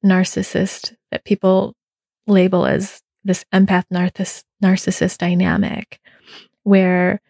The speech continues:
someone who's really empathic and intuitive and sensitive attracts,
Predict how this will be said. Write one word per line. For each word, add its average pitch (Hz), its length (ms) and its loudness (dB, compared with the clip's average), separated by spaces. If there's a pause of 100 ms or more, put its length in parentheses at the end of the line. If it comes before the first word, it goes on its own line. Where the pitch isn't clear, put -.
someone 202 340 2
who's 190 300 -2
really 226 320 2
empathic 190 460 0
and 185 100 -2
intuitive 190 520 2
and 214 160 -4
sensitive 190 640 0
attracts, - 800 -4